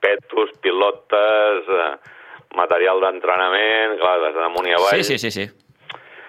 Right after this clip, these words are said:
Speaker 2: En fi.
Speaker 1: No, no, no serà fàcil, però, bueno, suposo que en, ens, ens en sortirem i després ja amb la il·lusió de tenir una gespa nova i, i quasi, quasi, no direm un camp nou, però,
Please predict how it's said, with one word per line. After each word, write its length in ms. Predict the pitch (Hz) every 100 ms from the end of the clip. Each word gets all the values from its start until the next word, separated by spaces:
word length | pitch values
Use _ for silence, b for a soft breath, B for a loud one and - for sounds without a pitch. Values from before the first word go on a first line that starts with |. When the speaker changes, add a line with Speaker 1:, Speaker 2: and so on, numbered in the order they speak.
| B
Speaker 2:
En 100 | 101
fi. 160 | 104 95
Speaker 1:
No, 140 | 151
no, 220 | 139 151 139
no 160 | 156
serà 240 | 160 156 147
fàcil, 400 | 165 165 - -
però, 180 | 135 131
bueno, 320 | 123 92 87
suposo 420 | 95 87 104 104 107
que 260 | 107 98
en, 140 | 95 98
ens, 240 | 87 95 95 98
ens 160 | 101
en 200 | 104 98
sortirem 560 | - 101 110 120 127 127
i 120 | 107 95
després 320 | 104 98 104
ja 220 | 101 98
amb 160 | 87 90
la 80 | 98
il·lusió 380 | 95 95 98
de 160 | 101 98
tenir 420 | 95 95 87 82
una 200 | 76 90
gespa 320 | 90 92 - 95
nova 300 | 104 107 113 117 113
i, 460 | 95 90 80 71 - B B B B B
i 120 | 80
quasi, 260 | 98 87 82
quasi, 280 | 90 92 101 92 82 78 76
no 100 | 87
direm 240 | 87 87
un 100 | 87
camp 200 | 85 92 92
nou, 160 | 85 -
però, 200 | 101